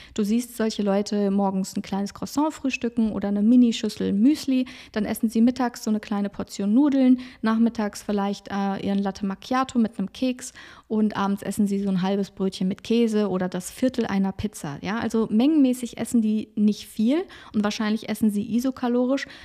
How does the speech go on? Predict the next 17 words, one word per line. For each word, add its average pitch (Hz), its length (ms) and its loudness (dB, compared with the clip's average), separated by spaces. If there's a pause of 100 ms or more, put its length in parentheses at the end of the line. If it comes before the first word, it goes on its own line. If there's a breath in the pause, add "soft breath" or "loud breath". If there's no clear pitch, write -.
aber 208 200 2
die 208 80 2
Mahlzeiten 208 580 0
bestehen 202 400 -2
einfach 202 340 -4
aus 202 300 -6
super 262 300 0
schlechter 190 340 -4
Kalorienqualität 202 1040 -2
und 208 160 -4
das 202 160 -6
fördert 233 420 -2
die 208 80 -4
Bildung 214 340 2
von 208 200 -2
gefährlichem 196 480 -4
Bauchfett. - 480 -8